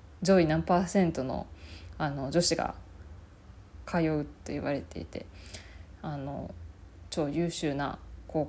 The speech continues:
校ですね。まあ、女子校ですが、まあ、こっちはちょっとだけ、あの、共学科男子が、えっと、が、あの、ちょっとだけ入ってる、入学がちょっとだけ入ってるそうなんですけど、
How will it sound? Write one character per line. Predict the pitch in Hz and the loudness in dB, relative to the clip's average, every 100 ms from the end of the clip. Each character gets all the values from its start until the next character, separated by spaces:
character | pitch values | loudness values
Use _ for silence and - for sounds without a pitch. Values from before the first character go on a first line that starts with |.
| - | -2
校 | 139 131 - - - | -2 -2 -4 -10 -10
で | 156 | -6
す | 151 | -2
ね。 | 156 165 | 0 -2
ま | 165 | -4
あ、 | 143 | -2
女 | 143 | -2
子 | - | -2
校 | - 147 | -2 -2
で | 143 | -2
す | 147 - - | -2 -2 4
が、 | 170 160 - - | 6 6 4 -4
ま | |
あ、 | 175 | -2
こ | 220 | -2
っ | |
ち | - | 4
は | 277 269 | 4 4
ち | - | 4
ょ | |
っ | |
と | 269 | 6
だ | 254 | 6
け、 | 247 226 208 180 - | 6 4 4 2 -2
あ | 165 | -2
の、 | 151 147 147 - - | 0 -2 -6 -14 2
共 | 190 | 4
学 | 180 175 - | 6 2 -2
科 | - 165 - - - - - | 4 4 2 -8 -14 -14 0
男 | 190 175 | 2 4
子 | - - | 2 0
が、 | 131 135 - | 2 2 2
え | - | -6
っ | |
と、 | 123 | -6
が、 | 143 143 - - - | -4 -4 -6 -14 -8
あ | 139 | -6
の、 | 127 120 - - - - | -6 -4 -6 -8 -12 -8
ち | 190 | -2
ょ | |
っ | |
と | 196 | 6
だ | 190 | 6
け | 185 165 - - - - | 6 2 2 -6 -16 -14
入 | - 165 | -4 -4
っ | |
て | - 127 | -2 -4
る、 | - - - - - | -4 -10 -14 -16 -4
入 | 160 | -2
学 | 156 - 147 | -2 -2 0
が | 143 | 0
ち | 156 | -4
ょ | |
っ | |
と | - | -4
だ | 143 | -4
け | 143 - - - - - - - - - - - - - - - | -4 -4 -4 -8 -16 -18 -18 -18 -18 -18 -18 -18 -10 -8 -6 -6
入 | 175 | -8
っ | |
て | 160 - | -6 -4
る | 160 | -2
そ | 156 | -2
う | 143 | -4
な | - | -6
ん | |
で | - | -6
す | - | -6
け | - 170 | 0 8
ど、 | 185 - | 8 8